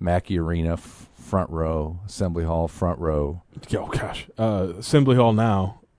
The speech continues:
Speaker 2: the, the Indiana
Speaker 1: Indiana.
Speaker 2: version, they couldn't put us closer to the roof.
Speaker 1: Is that right?
Speaker 2: <laughs> Yeah, like, I got, like, a
Speaker 1: That's
Speaker 2: little
Speaker 1: steep, too.
Speaker 2: I got a little vertigo, like,
Speaker 1: <laughs>
Speaker 2: looking down from my seat at one point. It's, it's almost easier to watch the game on their giant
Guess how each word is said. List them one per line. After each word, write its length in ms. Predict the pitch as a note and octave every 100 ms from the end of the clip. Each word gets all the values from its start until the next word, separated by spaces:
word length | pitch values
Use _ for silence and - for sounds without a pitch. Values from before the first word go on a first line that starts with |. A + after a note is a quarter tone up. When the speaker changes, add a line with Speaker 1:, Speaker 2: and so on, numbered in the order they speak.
| _ _
Speaker 2:
the, 220 | G2 F#2
the 180 | F#2+ F#2
Indiana 360 | G#2 G2 G#2
Speaker 1:
Indiana. 100 | F2+
Speaker 2:
version, 340 | F2 F2+ F2+ F#2
they 140 | G#2+ A2
couldn't 280 | - A#2+ G2+
put 120 | B2
us 80 | G#2
closer 280 | - F#2+ -
to 60 |
the 120 | F#2
roof. 340 | F#2 F#2 F#2 -
Speaker 1:
Is 80 | G#2+
that 140 | A2
right? 320 | G#2 D#2+ A2+ A#2+ - -
Speaker 2:
<laughs> 160 | -
Yeah, 80 | -
like, 160 | A2 A2+
I 80 | D3
got, 260 | F#3 E3+
like, 140 | D3 C#3
a 40 |
Speaker 1:
That's 120 | C3+
Speaker 2:
little 140 | D#3 D#3+
Speaker 1:
steep, 280 | D#3+ C3 -
too. 260 | D3 A#2
Speaker 2:
I 60 | D3+
got 120 | F#3+
a 40 |
little 160 | E3 D3
vertigo, 540 | A#2+ C#3+ C3 A2 G2
like, 560 | G2 B2 B2 A#2 C3+ C3
Speaker 1:
<laughs> 0 |
Speaker 2:
looking 360 | A#2+ C3+ C#3 A#2
down 420 | A#2 B2 G#2+ G2+
from 340 | - G#2 G2+
my 160 | G#2 G2
seat 360 | - B2 F#2+
at 160 | F#2 F#2+
one 160 | G2+ G2
point. 260 | F#2+ F2+
It's, 440 | F#2+ A2 - - - - - _ _ _ _
it's 160 | A#2 B2
almost 240 | E3 D3+
easier 260 | C#3+ C#3 B2+
to 60 |
watch 260 | A2+ A2 -
the 80 | A2+
game 260 | A2 G#2+ G2+
on 160 | G2
their 160 | G2 G2
giant 520 | F#2 G#2+ G2+ G2 F2+